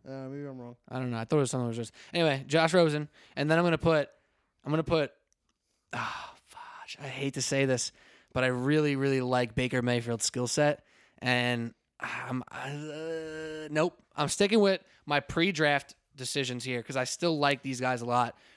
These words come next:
Speaker 2: Rosen, Darnold, Mayfield, Allen.
Speaker 1: Make a note of this.
Speaker 2: Rosen, Darnold, Mayfield, Allen. That's me right there.
Speaker 1: Make a note of this
Speaker 2: I
Speaker 1: one,
Speaker 2: got
Speaker 1: uh,
Speaker 2: it.
Speaker 1: so we could, so we could write it down and
Speaker 2: Give
Speaker 1: go
Speaker 2: me your,
Speaker 1: back to
Speaker 2: give me
Speaker 1: it.
Speaker 2: your sauce.
Speaker 1: <sighs> So I think Mayfield is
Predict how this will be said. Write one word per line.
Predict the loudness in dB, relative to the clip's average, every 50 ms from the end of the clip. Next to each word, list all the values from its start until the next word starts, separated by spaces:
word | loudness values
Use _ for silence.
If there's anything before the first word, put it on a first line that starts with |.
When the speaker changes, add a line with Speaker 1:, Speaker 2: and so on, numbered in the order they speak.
| _
Speaker 2:
Rosen, | -2 2 4 4 4 4 2 0 0 -2 -2 0
Darnold, | 2 2 4 4 4 4 2 2 0 0
Mayfield, | -2 -2 -2 -2 -2 -2 -4 -4 -4
Allen. | -6 -8 -10 -12 -14 -2 0
Speaker 1:
Make | 0 2 2
a | 2
note | 2 2 2 2
of | 2 2
this. | 4
Speaker 2:
Rosen, | 4 4 4 4 2 0 0
Darnold, | 2 2 2 4 2 2 0
Mayfield, | 0 -4 -4 -4 -4 -4 -2 -2
Allen. | -4 -6 -8 -12 -14 -8
That's | -6 -6 -4 -2 0
me | 0 0
right | 2 0 0 -2
there. | -2 -4 -6 -6 -10 -18 -12
Speaker 1:
Make | -10 -10 -8 -6
a | -6
note | -4 -2 -2 -2 -4
of | -6 -8
this | -10 -14 -14 -14 -10
Speaker 2:
I |
Speaker 1:
one, | -10 -6
Speaker 2:
got | -6 -4 -4 -4
Speaker 1:
uh, | -6
Speaker 2:
it. | -8 -10
Speaker 1:
so | -10 -12
we | -12 -12
could, | -12 -16 -18 -18 -16 -12
so | -10
we | -10 -8
could | -8 -6
write | -6 -6 -6
it | -8 -8
down | -10 -10 -10 -10 -12
and | -14 -14 -12 -6
Speaker 2:
Give | -4 -2
Speaker 1:
go |
Speaker 2:
me | 0 0
your, | 0 -2
Speaker 1:
back | -2 -4
to | -4
Speaker 2:
give | -2 0
me | 2
Speaker 1:
it. | 0
Speaker 2:
your | 0
sauce. | 0 0 0 -2 -2 -4 -10 -14 _ _ _ _ _ _ _ _ _ _ _ _ _ _ _
Speaker 1:
<sighs> | -20 -18 -18 -18 -20 -20 -20 -20 -20 _ _ _ _ _ _ _ _ _ _
So | -20 -18 -14 -14 -12 -12 -12 -14 -16 -18 _ _ -20
I | -20 -20 _ _ _ _ _
think | -10 -10 -10 -12 -14 -16
Mayfield | -12 -10 -8 -8 -8 -8 -10 -14 -16 -12 -12 -12 -12 -12 -14
is | -16 -16 -16